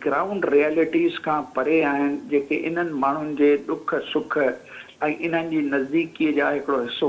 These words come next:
ڪونهن. پر وري اچون ٿا ته آخر ڪير ته انهن جي ڏک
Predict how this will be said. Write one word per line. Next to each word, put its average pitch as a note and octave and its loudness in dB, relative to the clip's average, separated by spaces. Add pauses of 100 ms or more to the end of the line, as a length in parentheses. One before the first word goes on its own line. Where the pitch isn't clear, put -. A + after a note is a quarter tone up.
(120)
ڪونهن. A#2+ -2 (120)
پر F#3 0 (720)
وري G3 0
اچون F#3 -2
ٿا F#3 2
ته F3 0
آخر F3 0 (240)
ڪير F#3 4
ته F3 4
انهن E3 0
جي D#3 0
ڏک D#3+ 0